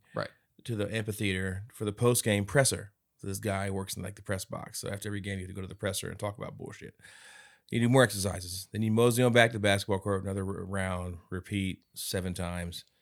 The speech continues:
Speaker 2: until we hoist the trophy and win. The fir-, uh, the first four, 'cause he wanted to do the game before the sixty-four, was, uh, suicides on the basketball court. And then we got to,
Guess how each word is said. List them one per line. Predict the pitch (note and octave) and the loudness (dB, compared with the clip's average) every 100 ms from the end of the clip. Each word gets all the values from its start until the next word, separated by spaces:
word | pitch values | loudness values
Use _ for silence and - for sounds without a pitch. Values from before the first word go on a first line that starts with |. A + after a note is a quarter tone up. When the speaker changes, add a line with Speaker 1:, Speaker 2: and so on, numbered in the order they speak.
| _ - | _ -12
Speaker 2:
until | G2 | -6
we | F2+ | -6
hoist | F2+ F2 - | -4 -6 -6
the | E2+ | -10
trophy | - - - | -12 -12 -12
and | D#2 | -12
win. | C#2+ B1+ - _ - | -12 -14 -20 _ -14
The | A#2 | -8
fir-, | - | -4
uh, | A#2+ A#2 | 0 0
the | G#2+ | 4
first | C#3 C#3 - | 4 4 6
four, | D3+ A2 F#2 _ | 6 6 2 _
'cause | - G#2 | -4 -2
he | G2+ | 0
wanted | G#2 G2+ F#2+ | 2 2 2
to | |
do | G2+ | 0
the | F#2+ | 2
game | G2+ F#2+ F2 | 2 2 -2
before | G2 - B2+ G#2+ | -6 0 4 4
the | F#2+ | 2
sixty-four, | A#2 G2+ F2+ F2+ E2+ - _ | -2 -6 -10 -10 -12 -18 _
was, | A2+ A2+ A2 G#2+ G#2+ | 0 2 2 2 2
uh, | G#2 G2 F#2+ F#2+ F#2+ | 2 2 0 -2 -4
suicides | F#2 F#3 F#3 - F#2+ - - - _ _ _ _ - | -2 2 4 4 2 0 -2 -4 _ _ _ _ -4
on | A#2 | -2
the | G#2+ | 2
basketball | G#2 F#2+ F#2+ F#2+ | 0 0 -8 -10
court. | - - _ - | -12 -12 _ -8
And | G#2 | -4
then | G2 F#2+ | -2 -4
we | G2 | -4
got | G2 D#2 | -6 -6
to, | - G2+ F#2+ F#2+ | -6 -4 -2 -6